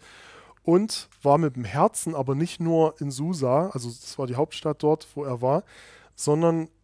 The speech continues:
ein, einer seiner Brüder kam frisch aus Jerusalem zurück.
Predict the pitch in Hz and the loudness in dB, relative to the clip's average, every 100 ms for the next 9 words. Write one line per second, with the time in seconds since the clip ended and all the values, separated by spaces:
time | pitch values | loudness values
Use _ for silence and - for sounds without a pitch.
0 | _ _ _ - 135 139 135 143 160 147 | _ _ _ -12 -6 -6 -4 0 2 2
1 | 143 127 - 175 196 190 - 135 135 156 | 0 0 -2 0 2 2 0 2 2 0
2 | 165 190 _ _ _ - - - 180 - | -8 -12 _ _ _ -20 -10 -2 -2 0
3 | 151 151 156 135 175 180 135 123 - 113 | 0 2 0 -2 2 4 4 -2 -8 -6
4 | 131 196 - | -4 -6 -12